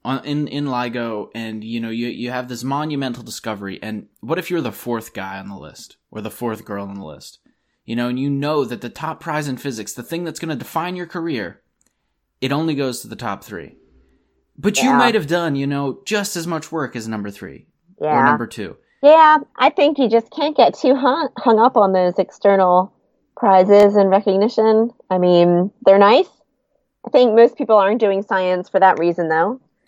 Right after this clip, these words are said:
Speaker 1: You're
Speaker 2: I
Speaker 1: right.
Speaker 2: mean,
Speaker 1: Yeah, you were
Speaker 2: you know,
Speaker 1: exactly
Speaker 2: like,
Speaker 1: right.
Speaker 2: I'm not doing it expecting to get a prize. I'm doing it because I like it, and, and, uh, it's my job, <laughs> you know?
Speaker 1: Exactly.
Speaker 2: Um,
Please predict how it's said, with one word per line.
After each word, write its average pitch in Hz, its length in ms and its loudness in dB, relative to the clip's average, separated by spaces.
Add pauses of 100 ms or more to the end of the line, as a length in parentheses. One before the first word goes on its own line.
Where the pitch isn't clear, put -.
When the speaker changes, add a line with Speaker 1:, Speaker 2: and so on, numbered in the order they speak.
(120)
Speaker 1:
You're 170 260 2
Speaker 2:
I - 20 4
Speaker 1:
right. 165 180 2
Speaker 2:
mean, 165 200 -4
Speaker 1:
Yeah, 113 260 -8 (200)
you 131 120 -12
were 131 60 -2
Speaker 2:
you 185 40 4
know, 170 160 8
Speaker 1:
exactly 156 260 6
Speaker 2:
like, 95 100 -12
Speaker 1:
right. 65 140 -18 (140)
Speaker 2:
I'm 185 100 4
not 185 160 4
doing 170 280 2
it 170 100 -2
expecting 165 460 -4
to 156 60 0
get 160 120 4
a 156 40 -2
prize. 156 420 0 (560)
I'm 190 80 -8
doing 165 280 0
it 160 160 -2
because 156 580 -2 (160)
I 113 60 0
like 151 260 4
it, 170 300 6
and, 139 300 -2 (260)
and, 139 260 -6
uh, 143 280 -2
it's - 160 -2
my 196 80 6
job, 226 360 6 (200)
<laughs> - 180 2
you 190 140 -2
know? 277 260 2
Speaker 1:
Exactly. 147 480 -4
Speaker 2:
Um, - 160 -8